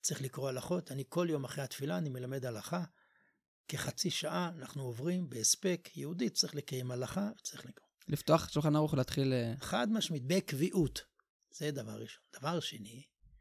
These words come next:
Speaker 1: צריך שיהיה לו ספר של התבוננות, של הקשבה. זה משתנה מאדם לאדם. אבל אדם שמתבונן באורות התשובה, מתבונן באורות הקודש,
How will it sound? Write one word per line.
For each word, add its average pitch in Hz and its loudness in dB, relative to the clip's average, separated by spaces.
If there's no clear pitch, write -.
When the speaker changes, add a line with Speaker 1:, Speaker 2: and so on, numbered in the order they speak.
Speaker 1:
צריך 180 -2
שיהיה 156 0
לו 131 -6
ספר 180 0
של 135 -4
התבוננות, 117 -6
של - -10
הקשבה. 110 -6
זה - -4
משתנה 180 2
מאדם 143 2
לאדם. 110 -4
אבל 127 -8
אדם 127 -4
שמתבונן 120 -6
באורות 113 -6
התשובה, 120 -10
מתבונן 127 -8
באורות 120 -6
הקודש, - -8